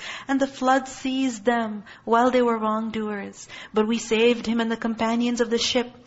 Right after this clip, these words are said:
and we made it a sign for the worlds.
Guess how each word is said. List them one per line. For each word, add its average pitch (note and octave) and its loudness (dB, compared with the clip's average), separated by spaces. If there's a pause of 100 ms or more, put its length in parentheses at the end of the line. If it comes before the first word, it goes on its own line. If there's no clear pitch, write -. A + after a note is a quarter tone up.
(280)
and G#3+ 0
we B3 4
made A#3+ 4
it B3 2
a B3 2
sign C4+ 4
for C4+ 2
the B3 2
worlds. G#3+ -2